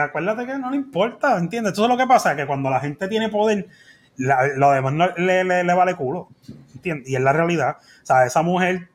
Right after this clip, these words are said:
tendrá la cara que tenga, tendrá el físico que tenga, pero la mente y el cerebro que tiene es, es bast-, eh, eh, o es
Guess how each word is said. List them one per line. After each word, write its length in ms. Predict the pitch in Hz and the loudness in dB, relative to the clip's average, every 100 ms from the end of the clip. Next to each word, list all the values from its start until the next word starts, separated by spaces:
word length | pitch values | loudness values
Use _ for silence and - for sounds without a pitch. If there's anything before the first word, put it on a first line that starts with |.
| _ | _
tendrá 340 | - 143 139 143 | -4 -2 2 4
la 120 | 170 | 4
cara 220 | 175 180 | 4 2
que 140 | 180 170 | 2 0
tenga, 380 | 170 180 175 165 | -2 0 2 0
tendrá 320 | 139 135 143 | -2 -2 -4
el 60 | |
físico 400 | 147 170 185 190 | -2 -4 -2 0
que 100 | 180 165 | 0 -2
tenga, 320 | 156 175 170 | -2 -2 0
pero 200 | 147 127 | 0 0
la 160 | 123 123 | 0 0
mente 340 | 139 160 175 | -4 -4 -4
y 60 | 175 | -4
el 120 | 175 | -4
cerebro 340 | 175 170 175 | -2 -2 -2
que 80 | 175 | -4
tiene 280 | 156 160 165 | -4 -2 -2
es, 60 | 156 - | -4 -4
es 120 | 143 151 | -2 0
bast-, 280 | 147 - | -2 -2
eh, 280 | 135 135 131 | -6 -4 -4
eh, 100 | 123 - - - - _ _ _ _ | -8 -12 -20 -20 -20 _ _ _ _
o 580 | - 156 156 147 147 156 | 2 4 6 4 4 4
es 180 | 202 | 4